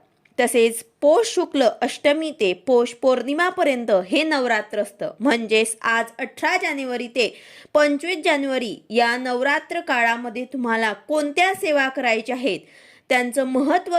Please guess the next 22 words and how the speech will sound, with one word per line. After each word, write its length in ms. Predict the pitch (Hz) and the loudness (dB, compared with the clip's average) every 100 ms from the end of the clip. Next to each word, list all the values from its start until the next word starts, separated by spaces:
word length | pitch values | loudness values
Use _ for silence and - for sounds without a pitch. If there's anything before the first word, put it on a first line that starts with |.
| 339 | 0
काय, 240 | 277 185 | -2 -2
कोणते 460 | 180 254 233 233 247 | -4 -6 -6 -4 -6
स्तोत्र, 720 | - - 320 349 349 240 151 | -6 0 2 2 2 2 2
मंत्र 460 | 226 262 349 381 359 | 0 0 0 -2 -2
म्हणायचे 480 | 349 262 226 226 | 0 0 0 -2
आहेत, 280 | 240 247 190 - _ _ - | -2 0 -2 -4 _ _ -2
ह्याची 320 | 262 262 359 | -2 0 -4
माहिती 380 | 381 339 254 247 | -4 -4 -4 -4
मी 100 | 262 | -4
तुम्हाला 340 | 262 240 233 | -2 0 0
आजच्या 480 | 233 247 - 320 339 | 0 -6 -4 0 0
व्हिडिओमध्ये 500 | 339 285 254 233 233 | 0 0 0 0 -2
सांगणार 420 | 269 254 254 262 | -2 -2 -2 -2
आहे. 220 | 285 302 | -2 -2
व्हिडिओ 320 | 294 285 277 285 | -2 2 4 4
पूर्ण 380 | 302 330 320 | 2 0 2
बघा, 340 | 302 269 233 254 | 0 2 2 0
जेणेकरून 600 | 254 285 370 381 285 285 | 0 0 0 -2 -2 -2
तुम्हाला 380 | 247 233 240 254 | 0 0 0 -2
संपूर्ण 560 | 285 262 262 359 359 | -2 -2 0 0 2
माहिती 380 | 349 330 226 240 | 2 2 0 -2
मिळेल. 320 | 226 190 175 | 0 2 0